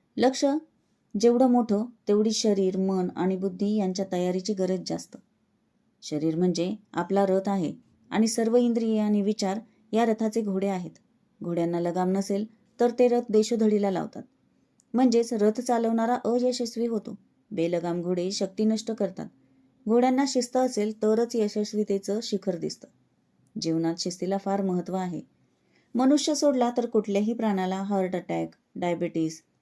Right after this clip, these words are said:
द्वेष, मत्सर, अहंकार यासारख्या व्याधी जडत नाहीत. कुठलाही प्राणी आजारी पडल्यानंतर आजार वाढवणारे पदार्थ खात नाही.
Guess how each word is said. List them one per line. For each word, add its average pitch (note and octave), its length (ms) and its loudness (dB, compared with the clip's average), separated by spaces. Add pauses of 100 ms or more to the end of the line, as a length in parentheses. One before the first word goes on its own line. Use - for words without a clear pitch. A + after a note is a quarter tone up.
(100)
द्वेष, F3 480 0 (140)
मत्सर, F3+ 420 -2 (360)
अहंकार G#3 540 0 (320)
यासारख्या F3+ 500 -2
व्याधी G3 280 0
जडत G#3 320 0
नाहीत. G3 260 -4 (580)
कुठलाही F#3 420 -2
प्राणी G3+ 320 2
आजारी F#3 320 2
पडल्यानंतर F#3+ 720 2
आजार F3+ 460 -2
वाढवणारे G#3+ 500 2
पदार्थ A3+ 440 0
खात A3+ 220 -4
नाही. G3 180 -2